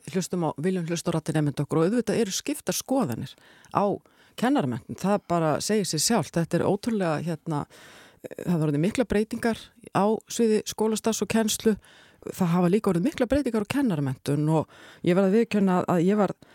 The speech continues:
pínu hissa að heyra það að það væri, við værum farin að leika okkur og vera skapandi og verkleg og mikið vegna þess að í gegnum tíðina hefur kennaranámið stundum verið gagnrýnt fyrir að vera ófræðilegt. En þetta er bara svona, það er eitthvað gullinn meðalvegur. Ö, ég er sannfærð um það að,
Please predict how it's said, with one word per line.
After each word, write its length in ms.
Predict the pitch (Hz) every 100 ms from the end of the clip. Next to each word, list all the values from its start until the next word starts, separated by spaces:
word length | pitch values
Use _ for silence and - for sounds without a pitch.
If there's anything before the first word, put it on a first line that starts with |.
| - - _ _ -
pínu 180 | 196 180
hissa 380 | 233 - 247 190
að 100 | 196
heyra 200 | 214 202
það 220 | 220 208 190
að 80 | 185
það 140 | 196
væri, 200 | 185 180 -
við 120 | 202
værum 180 | 196 190
farin 280 | 196 180 175
að 80 | 175
leika 240 | 220 254
okkur 260 | 214 214 196
og 120 | 180
vera 180 | 190 180 151 -
skapandi 420 | 202 208 208 180
og 60 |
verkleg 260 | 214 202 190
og 80 | 180
mikið 300 | 262 - 220
vegna 180 | 202 185
þess 140 | 180
að 100 | 156
í 40 | 185
gegnum 240 | 180 156
tíðina 360 | - 160 202 185
hefur 200 | 156 - _
kennaranámið 600 | 139 147 185 185 180 143 -
stundum 320 | 156 240 262
verið 160 | 240 -
gagnrýnt 320 | 208 220 208 -
fyrir 160 | 208
að 80 | 196
vera 140 | 185 220
ófræðilegt. 640 | - 240 156 - - - - - - -
En 140 | 180
þetta 380 | 240 247 - 247
er 80 | 320 -
bara 240 | 196 175 - _ - _ -
svona, 380 | - 175 160 156 _ - - _
það 180 | - 214
er 100 | 247
eitthvað 180 | 233 214 277
gullinn 260 | 240 233
meðalvegur. 560 | 262 196 151 139 175 - -
Ö, 100 | 175 165 147
ég 220 | 196 226
er 40 |
sannfærð 360 | 233 247 247 226
um 40 | 233
það 180 | 220
að, 80 | 196